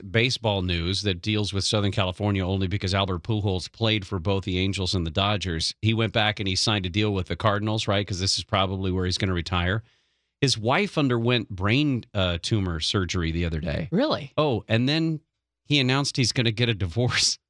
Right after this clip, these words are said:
Speaker 2: What?
Speaker 1: He said, "I've been asked a lot of questions over the last few days regarding what's been going on at home. And sadly, after twenty-two years of marriage, I've made the decision to file for divorce for my wife."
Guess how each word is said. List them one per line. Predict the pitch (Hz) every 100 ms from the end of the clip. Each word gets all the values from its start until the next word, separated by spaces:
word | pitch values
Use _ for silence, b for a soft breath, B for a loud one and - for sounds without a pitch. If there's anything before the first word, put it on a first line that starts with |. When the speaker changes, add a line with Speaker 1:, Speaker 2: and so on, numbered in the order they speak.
| _
Speaker 2:
What? | 143 147 151 175 320 - - - _ _ _ _ _ _ _ _ _ - B B B B
Speaker 1:
He | 117
said, | - 135
"I've | 131
been | 117 117
asked | 135 -
a |
lot | 117 113 127
of |
questions | 131 139 - 127
over | 117
the | 107
last | 107 104
few | -
days | 104 98
regarding | 95 98 98
what's | 101 92
been | 104
going | 95 95
on | 95 92
at |
home. | 87 101 95
And | 95 85
sadly, | - 113 120 101 98
after | 95 95
twenty-two | 90 110 107 113
years | 98 87
of | 90
marriage, | 92 90
I've | 92 85
made | 90
the | 87
decision | 85 92 87
to | 80
file | - 82 82
for | 87
divorce | 80 78 80
for | -
my | 78
wife." | 76 78 76 -